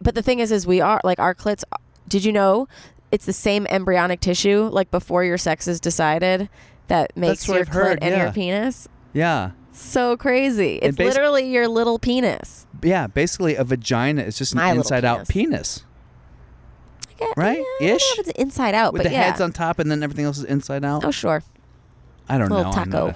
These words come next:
Speaker 2: scientist, but, but I, so, but yeah, no, it's amazing. There is a point where
Speaker 1: And
Speaker 2: there's a
Speaker 1: guys have a hole up there. Like, you know, you have l-, ha-, little sockets above your balls that you could shove your balls up into.
Speaker 2: Oh.
Speaker 1: Yeah, that's
Speaker 2: Yeah.
Speaker 1: how, um, p-, drag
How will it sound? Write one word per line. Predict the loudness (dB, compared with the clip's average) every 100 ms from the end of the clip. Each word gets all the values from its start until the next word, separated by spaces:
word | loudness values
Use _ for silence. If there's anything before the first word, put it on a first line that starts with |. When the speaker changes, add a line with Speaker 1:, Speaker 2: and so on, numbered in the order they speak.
| -10
Speaker 2:
scientist, | -6 -2 -2 -4 -4
but, | -4 -2
but | -4
I, | -2 -6
so, | -8 -10 -10 -12 -4
but | -4 0
yeah, | -2
no, | 0
it's | -4
amazing. | 0 -2 0
There | 0
is | 0
a | 0
point | 2
where | 2
Speaker 1:
And | 2 0
Speaker 2:
there's | 0
a |
Speaker 1:
guys | 0 0 -2
have | -4 -4
a |
hole | -2 0 2 2
up | 0 0
there. | -2 0
Like, | 0 -2
you | -2 0
know, | 0
you | 0
have | -2 -6
l-, | -12
ha-, | -8 -8 -6
little | -4 -4
sockets | -2 -2 -2 -2 -4 -4
above | -2 -2
your | -2
balls | -2 0 2 0
that | 0
you | 0
could | 0 -2 -4
shove | -8 -2 0 0
your | -2
balls | 0 0 0 -2 -2
up | -2 -2 -8
into. | -6 -4 0 0 0 -4 -14 -20 -20 -20 -20 -10 0
Speaker 2:
Oh. | 2 4 2 0 -6 -14 -14
Speaker 1:
Yeah, | -2 2 2 2
that's | 0 0 2
Speaker 2:
Yeah. |
Speaker 1:
how, | 2 2 0
um, | -2 -2 -2 -6 -8
p-, | -12
drag | -2 0 2 0